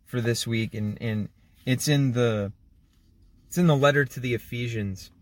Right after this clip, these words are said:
It's towards the end of the letter in, uh, chapter six, verse twelve. Paul writes, "For our struggle is not against flesh and blood." And the word struggle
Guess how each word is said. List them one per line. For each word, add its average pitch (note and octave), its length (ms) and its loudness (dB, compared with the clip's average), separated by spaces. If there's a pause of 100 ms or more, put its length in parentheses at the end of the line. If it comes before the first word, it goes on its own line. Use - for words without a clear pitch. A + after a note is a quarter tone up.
(480)
It's - 120 -12
towards D#3 220 4
the C#3 180 2
end D3+ 140 4
of D3 100 6
the C3 120 2
letter B2 420 4 (300)
in, B2+ 320 0
uh, G#2+ 320 0 (360)
chapter D#3+ 380 2
six, - 720 -4
verse C3 320 -2
twelve. A#2 640 -4 (1040)
Paul C3 240 2
writes, C3 340 0 (240)
"For D3 280 0
our D3 200 4
struggle A#2+ 800 -2 (140)
is A#2 180 -4
not B2+ 160 2
against B2+ 320 -2
flesh A#2 380 -2
and A2 160 -2
blood." G2+ 320 0 (280)
And A#2 600 0
the B2+ 160 2
word C3+ 240 4
struggle C3 760 0